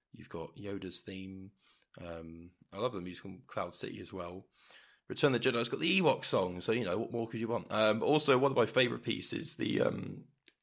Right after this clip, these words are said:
<clears throat> sorry, the kind of operatic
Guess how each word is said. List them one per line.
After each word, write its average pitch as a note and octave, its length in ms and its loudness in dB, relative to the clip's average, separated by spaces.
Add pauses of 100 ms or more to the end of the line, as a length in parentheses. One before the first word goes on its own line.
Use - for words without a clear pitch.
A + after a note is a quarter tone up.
(180)
<clears throat> - 680 -2
sorry, - 220 0 (360)
the A#2+ 120 6
kind B2+ 260 6
of A2 160 2
operatic - 640 2